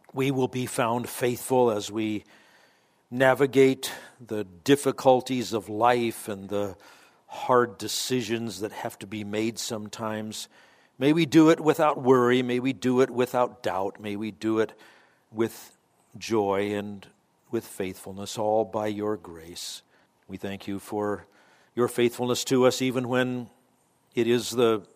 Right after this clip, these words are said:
body of this death that is crumpling underneath us that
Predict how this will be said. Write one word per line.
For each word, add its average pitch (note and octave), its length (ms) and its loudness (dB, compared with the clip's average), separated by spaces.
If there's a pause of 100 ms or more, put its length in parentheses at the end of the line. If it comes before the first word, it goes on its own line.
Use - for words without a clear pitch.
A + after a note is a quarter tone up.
(100)
body B2+ 480 2
of G#2 160 0
this B2+ 260 2
death - 380 0
that A2+ 100 -6
is G#2+ 160 -6
crumpling A#2 540 -6
underneath A2+ 460 -4
us - 240 -4
that G2 200 -12